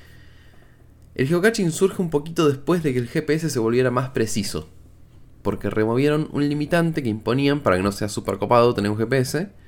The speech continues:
el dos de mayo del dos mil, y, y nada, con eso dijeron, "Sí, esta es la nuestra, acá empezamos a ocultar cosas",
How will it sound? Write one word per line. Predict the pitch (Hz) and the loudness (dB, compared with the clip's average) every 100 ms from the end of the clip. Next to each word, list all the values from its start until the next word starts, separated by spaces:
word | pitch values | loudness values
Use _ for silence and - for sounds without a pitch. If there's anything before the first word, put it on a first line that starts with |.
| - - - - - - - - | -20 -20 -20 -20 -20 -20 -20 -6
el | 98 90 85 82 87 | 0 2 2 2 4
dos | 98 | 4
de | 101 | 4
mayo | 104 104 95 | 2 2 -2
del | 92 | 0
dos | 98 | -2
mil, | 135 135 165 - - - - - - - - - - - | 0 -2 -4 -10 -20 -20 -20 -20 -20 -20 -20 -20 -20 -8
y, | 110 104 101 98 95 95 92 90 92 - - - - - - | 0 2 2 2 0 0 -2 -6 -10 -20 -20 -18 -16 -16 -8
y | 107 | 0
nada, | 117 123 82 76 | 4 6 4 0
con | 82 92 | -2 0
eso | 98 131 110 85 - 55 | 0 2 4 2 -2 -6
dijeron, | 69 - 80 82 | -6 -4 -4 -2
"Sí, | 92 78 | 0 0
esta | 87 | -2
es | 80 | -2
la | |
nuestra, | 87 87 - - - | 0 -2 -4 -8 -10
acá | - 80 80 | -10 -6 -2
empezamos | 80 78 82 80 | -2 -2 -4 -2
a | 80 82 - | -4 -6 -6
ocultar | 76 76 80 87 90 | -6 -2 0 2 2
cosas", | 92 - 113 - - | 0 2 0 -2 -10